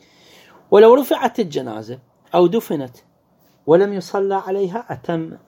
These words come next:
العفو، ولم يكمل صلاته، أتم ولو على القبر، يكمل على القبر عندما تدفن الجنازة.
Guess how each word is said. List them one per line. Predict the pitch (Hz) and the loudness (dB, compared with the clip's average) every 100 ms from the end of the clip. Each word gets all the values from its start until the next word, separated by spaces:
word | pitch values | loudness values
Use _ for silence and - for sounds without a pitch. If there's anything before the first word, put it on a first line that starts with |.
| _ _ - | _ _ -10
العفو، | - 151 151 | -2 -2 2
ولم | 180 185 | 2 2
يكمل | 185 - 175 | 0 -4 -8
صلاته، | - 180 190 175 180 | -6 -4 -4 -6 -8
أتم | 131 - 180 165 | -6 -4 -4 -2
ولو | 156 170 190 | -2 -2 -2
على | - 190 | -2 -4
القبر، | 233 - 104 117 | -4 -8 -18 -12
يكمل | 160 156 160 156 | -10 -8 -6 -6
على | 120 113 | -8 -10
القبر | 110 117 107 - _ _ _ _ _ _ _ - | -10 -14 -16 -20 _ _ _ _ _ _ _ -4
عندما | 135 127 131 185 - | -2 0 -2 -4 -8
تدفن | - 131 - 139 | -10 -10 -8 -8
الجنازة. | 117 - 85 - - | -8 -14 -20 -20 -20